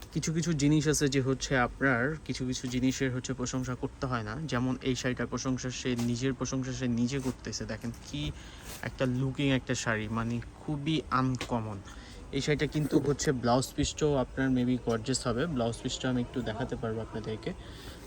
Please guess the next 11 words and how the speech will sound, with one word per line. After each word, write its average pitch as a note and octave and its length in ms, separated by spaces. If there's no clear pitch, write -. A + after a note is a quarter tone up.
ব্লাউজ B2 280
পিসটা C3+ 240
একটু C3+ 180
দেখো, B2 280
ব্লাউজ B2 360
পিসটাও C3+ 320
কিন্তু C3 260
খুব - 260
সুন্দর। C3 500
ব্লাউজটা B2 520
দেখেন, A2+ 260